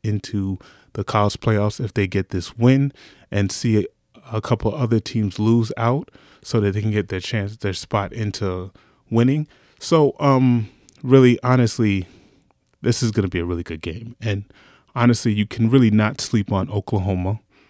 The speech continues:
I mean, Oklahoma State, 'cause they have had some pretty good wins. They did beat Oklahoma, the, the, the team that actually, that, that Texas lost to. So,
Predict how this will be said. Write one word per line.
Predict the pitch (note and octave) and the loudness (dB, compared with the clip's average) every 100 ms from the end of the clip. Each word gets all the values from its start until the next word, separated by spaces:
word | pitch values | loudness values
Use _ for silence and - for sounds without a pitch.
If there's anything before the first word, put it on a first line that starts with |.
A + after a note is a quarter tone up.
| - - | -12 0
I | A2+ | 4
mean, | G#2+ F#2+ | 4 2
Oklahoma | A#2 - G#2+ G#2 G2+ | 0 2 0 0 -2
State, | - G#2+ B2 - _ _ _ - | 0 0 0 -8 _ _ _ -6
'cause | G#2 | 0
they | G#2+ G#2+ | 4 4
have | A2 G#2+ | 4 0
had | G2+ G#2 G2+ | 0 -2 -2
some | G#2+ G#2+ | -4 -4
pretty | - A2+ | 0 2
good | G#2+ G2+ | 2 0
wins. | F#2+ G#2+ A#2+ | 0 0 0
They | - F#2 | 0 -2
did | F#2+ G#2+ A2 | 0 -2 0
beat | G#2+ - | -2 0
Oklahoma, | G#2+ - D3 B2+ G2 G#2+ C#3 _ _ _ _ _ _ _ _ - | -4 -2 -2 0 2 0 -2 _ _ _ _ _ _ _ _ -4
the, | G#2+ | -2
the, | - G#2 G#2 G2+ | -2 -2 0 0
the | A2+ | -2
team | G#2 - A#2+ G2+ | 0 4 4 4
that | G2 | 0
actually, | A#2 A2+ - G#2 F#2+ | -2 -2 -2 -2 -2
that, | G2+ F#2 - | -6 -8 -2
that | G2 - | -2 0
Texas | A#2+ - - G2 A#2 | 0 0 -2 -2 0
lost | B2 B2+ - | 0 -2 -6
to. | F#2 F2+ | -6 -6
So, | - G2+ F#2+ | -2 -2 -2